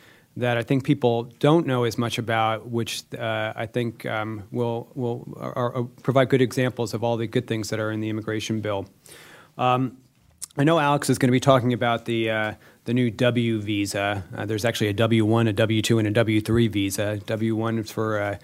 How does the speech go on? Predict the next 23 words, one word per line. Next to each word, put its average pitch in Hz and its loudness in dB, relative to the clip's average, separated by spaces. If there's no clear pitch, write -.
non-agricultural 117 0
guest 110 -2
workers, 113 -2
and 110 -2
W 110 -2
two 113 -2
and 104 -4
three 110 0
are 104 -2
for 104 -6
the 113 -2
agricultural 113 0
guest 107 -4
workers. 107 -4
But, 110 -6
um, 107 -2
one 151 8
of 220 8
the 175 4
things 151 8
that 135 6
I 127 4
liked, 127 0